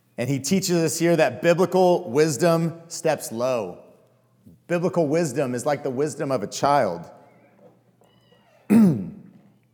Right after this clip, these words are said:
"Truly, I tell you, unless you change and become like little children, you'll never enter the kingdom of heaven."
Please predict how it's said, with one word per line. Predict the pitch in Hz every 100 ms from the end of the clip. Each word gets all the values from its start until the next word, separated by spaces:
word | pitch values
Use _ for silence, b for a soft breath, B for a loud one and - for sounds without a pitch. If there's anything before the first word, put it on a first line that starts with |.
| _ _ _ _ _ _ _ _ _ _ _ _
"Truly, | - 165 151
I | 120
tell | 117 143 139
you, | 123
unless | 120 131 131
you | 127
change | - 143 139 113
and | 110
become | 107 131 123 113
like | 104 104
little | 120 110
children, | 98 - 117 101 95
you'll | 98
never | 101 107 101 92
enter | - 107 98
the | 90
kingdom | - 107 98
of | 90
heaven." | 101 98 90